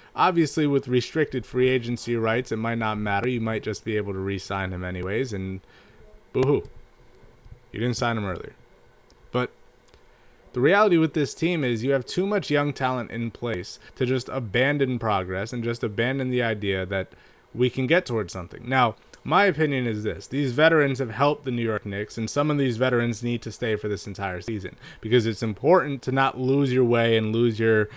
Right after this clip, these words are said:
progressive mentality, and that can happen when it's just a young team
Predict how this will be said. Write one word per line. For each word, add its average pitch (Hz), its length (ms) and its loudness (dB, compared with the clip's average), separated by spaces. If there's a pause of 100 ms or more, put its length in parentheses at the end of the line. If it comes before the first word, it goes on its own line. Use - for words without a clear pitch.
(140)
progressive 117 480 0
mentality, 113 840 2 (500)
and 135 160 0
that 151 180 6
can 151 120 2
happen 147 380 4
when 131 160 2
it's 120 100 -2
just 131 180 -2
a 131 60 0
young 123 380 2
team 117 500 0